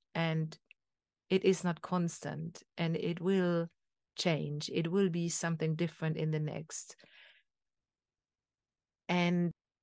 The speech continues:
I only suffer when I take that moment very personal, and I cannot see how I experience it in the first place.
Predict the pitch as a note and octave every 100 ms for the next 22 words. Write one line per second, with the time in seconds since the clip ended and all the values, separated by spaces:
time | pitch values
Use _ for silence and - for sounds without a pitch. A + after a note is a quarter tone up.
0 | _ _ _ _ _ - G#3 G#3+ - G#3+
1 | A#3+ B3+ B3+ B3 - G#3 F#3+ D#3 D3 F3+
2 | F3+ F3+ _ _ _ _ _ _ _ _
3 | _ _ - E3+ F#3+ G3 - F#3+ F#3 G3
4 | G3+ G3+ F#3+ - - _ _ _ _ _
5 | _ _ _ _ _ - F3 F#3+ F3+ F#3+
6 | F3+ E3+ D3+ D3 D3+ - - F3+ F3+ F3
7 | D#3+ E3+ D#3 - D3 - D#3+ - _ _
8 | F3+ E3+ E3+ E3+ - F3 E3+ F3 G3 -
9 | - - G#3 D#3+ D3+ D#3+ F3 - _ _
10 | _ - - F#3 F3+ E3 E3 D#3+ - _
11 | _ _ _ _ _ - F3+ E3+ - -
12 | A3 G#3 E3+ D#3+ D#3 - D#3 D#3 - _
13 | _ E3+ D#3+ D#3+ - D3+ - - E3 E3
14 | -